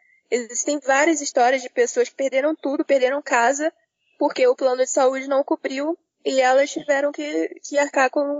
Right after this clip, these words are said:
o, do próprio bolso o resto do tratamento. Então, é assim, lá nos Estados Unidos é assim, eu,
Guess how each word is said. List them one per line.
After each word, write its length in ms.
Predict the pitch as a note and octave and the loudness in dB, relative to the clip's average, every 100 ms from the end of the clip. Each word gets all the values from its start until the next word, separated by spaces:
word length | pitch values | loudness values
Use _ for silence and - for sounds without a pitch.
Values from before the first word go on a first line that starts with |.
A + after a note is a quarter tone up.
| - | -6
o, 100 | C4 - | -8 -4
do 80 | D4 | -2
próprio 300 | C#4 B3+ D#4 | 0 0 2
bolso 480 | C4 C4+ - C#4 C#4+ _ _ - | 2 2 -2 -8 -8 _ _ -2
o 100 | C4+ | 0
resto 300 | C4 C4 - | 2 0 -4
do 100 | C4 | -4
tratamento. 680 | C4+ C#4 D4+ B3 G#3 - | 0 0 0 0 -2 -8
Então, 420 | A3 A#3+ A#3 B3+ C4+ _ _ _ - | -6 0 0 0 -6 _ _ _ 0
é 180 | A3+ C4 | 2 2
assim, 500 | D#4 - B3 F#3+ G#3 | 0 -4 -6 -8 -6
lá 260 | A#3 A3 | 0 2
nos 100 | A3+ | 2
Estados 260 | B3 B3+ A#3 | 2 2 0
Unidos 240 | A#3+ A#3+ | 0 0
é 120 | B3 B3+ | 2 2
assim, 480 | D#4+ - B3 G3 G#3 | 0 -4 -6 -8 -6
eu, 180 | G#3+ | -6